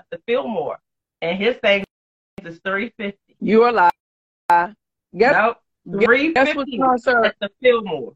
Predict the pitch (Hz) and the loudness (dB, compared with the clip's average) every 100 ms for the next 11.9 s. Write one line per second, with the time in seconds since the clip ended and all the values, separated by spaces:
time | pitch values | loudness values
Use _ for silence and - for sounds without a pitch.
0 | - 165 233 254 - _ _ - 233 - | -2 2 2 0 -8 _ _ -14 -8 -2
1 | 240 220 220 208 190 170 170 175 160 _ | 0 0 -2 -2 -2 -2 -4 -12 -16 _
2 | _ _ 165 175 254 339 233 214 190 185 | _ _ -2 2 4 4 4 4 4 2
3 | 180 _ _ _ _ _ _ - 208 196 | -2 _ _ _ _ _ _ -6 0 4
4 | 185 180 170 175 - _ - 190 185 175 | 4 4 2 0 -8 _ -4 2 2 2
5 | 180 175 180 - _ _ _ 196 254 262 | 0 -2 -6 -16 _ _ _ -2 -2 -2
6 | 254 240 233 208 202 190 - 302 294 269 | -6 -2 0 0 0 -4 0 -2 0 -2
7 | 233 _ _ _ 214 208 185 262 247 220 | -2 _ _ _ -6 -2 -2 -2 0 2
8 | 202 175 170 175 180 190 185 - - 277 | 4 2 0 -8 -4 -4 -4 -12 0 2
9 | 294 277 269 233 202 262 - 208 175 170 | 4 0 0 -6 -4 -4 0 2 2 0
10 | 160 _ _ _ _ _ - 294 247 196 | -10 _ _ _ _ _ 2 4 4 2
11 | - 277 302 262 254 254 208 170 - | 0 -4 -2 0 2 4 4 2 -2